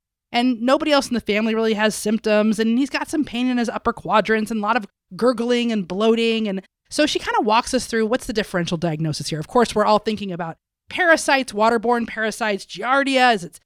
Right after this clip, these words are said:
celiac disease? Is it H. pylori? What could it be? And this guy's belly exam, he's got some tenderness in the epigastrium, kind of left upper quadrant,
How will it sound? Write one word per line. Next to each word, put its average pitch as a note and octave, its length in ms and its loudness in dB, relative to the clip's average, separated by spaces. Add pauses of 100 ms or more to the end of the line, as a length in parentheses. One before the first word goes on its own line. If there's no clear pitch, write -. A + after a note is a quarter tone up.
(140)
celiac E4+ 640 0
disease? D4 540 -4
Is G3+ 100 -6
it - 160 -14 (100)
H. C#4+ 240 -6
pylori? D4+ 640 2
What C#4 160 -2
could C#4+ 100 -2
it F3 160 -4
be? C4+ 320 -6 (340)
And B3+ 120 2
this - 160 0
guy's D#4 300 2
belly C4 260 2
exam, B3 500 2
he's D#4 140 -2
got A#4+ 200 0
some F#4 240 -2 (240)
tenderness D4 500 2
in B3+ 60 0
the A#3 120 0
epigastrium, C4 840 2
kind A3 180 -4
of E3+ 140 -6
left F#3 240 -4
upper - 180 -10
quadrant, E4 520 2